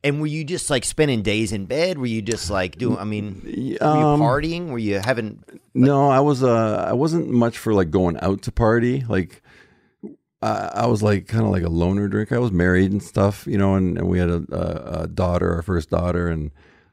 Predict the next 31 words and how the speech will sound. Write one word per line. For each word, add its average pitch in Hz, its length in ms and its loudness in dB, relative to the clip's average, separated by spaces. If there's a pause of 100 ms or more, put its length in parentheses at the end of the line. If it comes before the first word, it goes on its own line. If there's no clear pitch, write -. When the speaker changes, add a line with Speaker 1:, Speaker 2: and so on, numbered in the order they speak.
Speaker 2:
um, 80 640 -6
it 107 80 2
was, 101 420 2 (1400)
it 117 100 0
was, 117 200 4
like, 104 240 2
isolated 87 500 2
drinking, 82 340 0
I 78 80 -2
guess. 76 220 -4
Drinking 104 340 2
and 82 100 2
drugging 82 460 0
would 85 140 -2
be 85 80 2
the, 80 200 0 (280)
isolated, 85 600 0
I 85 140 -4
think, 80 240 -8
would 80 100 -2
be 80 60 0
the 71 100 -2
best 76 360 -8 (320)
way 85 200 2
to 73 80 -6
describe - 540 -8
it. - 140 -18 (680)
I 92 140 -4
hated 85 340 0
people. - 460 -12
Speaker 1:
Yeah. 80 280 -12